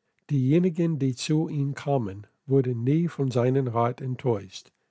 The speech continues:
und die Niederschlagenen ersten gingen, nachdem sie von ihm getröstet worden waren. So war Hiobs Leben gewesen,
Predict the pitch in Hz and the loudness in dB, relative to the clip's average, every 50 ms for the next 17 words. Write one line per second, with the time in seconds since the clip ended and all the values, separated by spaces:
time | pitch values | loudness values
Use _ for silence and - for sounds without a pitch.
0 | _ _ _ _ _ _ _ _ - - 143 120 139 135 123 123 139 160 175 185 | _ _ _ _ _ _ _ _ -2 -2 0 2 2 0 2 4 2 4 4 2
1 | 170 - - - 139 120 120 117 117 117 117 120 120 135 - - - 123 143 151 | 0 -2 -2 -2 0 0 0 -2 -2 -2 -2 -2 -2 -4 -6 -8 -6 -6 -6 -6
2 | - - - 175 160 147 139 123 139 147 147 131 104 98 101 98 - _ - - | -6 -8 -6 -6 -4 -4 -2 -2 0 0 0 -2 -4 -6 -10 -14 -18 _ -8 -4
3 | 131 127 123 - - 135 127 123 110 113 135 147 156 147 - 175 156 160 170 143 | -4 -4 -4 -4 -4 -6 -4 -4 -2 0 0 0 0 0 -2 -6 -6 -4 -2 -2
4 | 127 120 107 113 113 139 - - - 165 151 127 - - 127 - - 123 107 107 | -2 -2 -4 -4 -6 -8 -6 0 2 2 2 2 0 -6 -8 -6 -6 -8 -8 -8
5 | 101 110 113 113 117 113 110 107 95 98 101 104 _ _ _ _ _ _ _ _ | -8 -8 -6 -4 -2 -2 -4 -4 -8 -12 -16 -20 _ _ _ _ _ _ _ _
6 | _ _ _ _ _ _ _ _ _ - - - 165 185 175 170 175 180 185 151 | _ _ _ _ _ _ _ _ _ -6 0 2 2 4 4 2 0 0 0 -2
7 | - 165 160 156 151 139 127 - 143 131 127 123 120 123 123 113 117 107 98 110 | 0 0 0 0 0 -2 -4 -4 0 0 0 2 0 -2 -2 -2 -4 -2 -2 -4
8 | 110 110 104 - - 98 95 95 | -4 -4 -8 -10 -12 -14 -16 -18